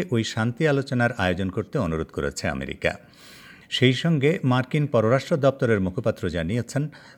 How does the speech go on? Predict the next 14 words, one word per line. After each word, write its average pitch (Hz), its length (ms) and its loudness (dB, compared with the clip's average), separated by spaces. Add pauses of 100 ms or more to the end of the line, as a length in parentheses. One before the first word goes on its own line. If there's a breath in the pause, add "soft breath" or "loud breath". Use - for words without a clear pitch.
আফগানিস্তান 135 600 2
থেকে 160 300 0
মার্কিন 113 420 2
সেনা 104 300 0
প্রত্যাহারের 98 500 0
বিষয়ে 107 340 4 (100)
এখনও 113 320 0
কোনো 92 200 0
সিদ্ধান্ত 92 460 -2
হয়নি 113 420 2 (300 loud breath)
এবং 101 200 4
সমস্ত 123 460 -2
বিকল্প 104 480 0
তাদের 80 320 0